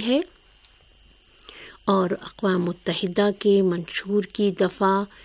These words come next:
اکیاون کے مطابق اسلامی جمہوریہ ایران کو اپنے ذاتی دفاع کے حق کے تحت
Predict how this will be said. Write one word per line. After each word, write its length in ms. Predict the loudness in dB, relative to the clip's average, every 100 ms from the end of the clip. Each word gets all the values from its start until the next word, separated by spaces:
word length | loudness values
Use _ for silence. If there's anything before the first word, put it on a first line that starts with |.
| -20 -12
اکیاون 600 | -10 -4 -2 -2 0 0
کے 260 | 0 2 2
مطابق 680 | 2 -4 -2 0 2 2 0 -8 _ _ _ -16 -4
اسلامی 640 | -2 0 2 6 8 8 6
جمہوریہ 800 | 2 0 0 -2 0 0 0 -2
ایران 460 | -4 -4 -4 -4 -4
کو 360 | -4 -2 -2 -6 _ -20 -20 -14 -12
اپنے 420 | -10 0 2 2
ذاتی 500 | 0 -4 -4 -4 -4 0
دفاع 400 | -2 -2 -6 -6 -8 -6
کے 300 | -2 0 0 -4 -8
حق 280 | -10 -12 -2
کے 160 | 0 0 -4
تحت 500 | -6 0 -2 -2